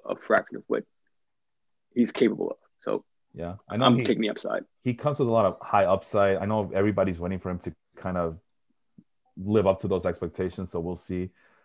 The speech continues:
Speaker 2: uh, if twenty twenty-one is his year. I went ahead and, again, just picking him up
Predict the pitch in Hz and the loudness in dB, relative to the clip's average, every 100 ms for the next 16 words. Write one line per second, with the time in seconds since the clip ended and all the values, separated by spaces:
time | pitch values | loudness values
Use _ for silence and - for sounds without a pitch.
0 | _ 92 87 85 82 92 87 - 98 87 | _ -4 -2 -2 -2 -6 -8 -6 -6 -4
1 | 98 92 87 90 87 85 80 90 104 101 | -4 -4 -4 -4 -6 -6 -6 2 4 4
2 | 95 - 98 104 101 95 101 98 95 90 | 2 2 4 4 2 4 4 6 2 -2
3 | 85 95 104 120 90 82 90 - _ _ | -4 0 4 4 4 -2 -8 -10 _ _
4 | - 107 110 98 95 | -6 -2 0 2 2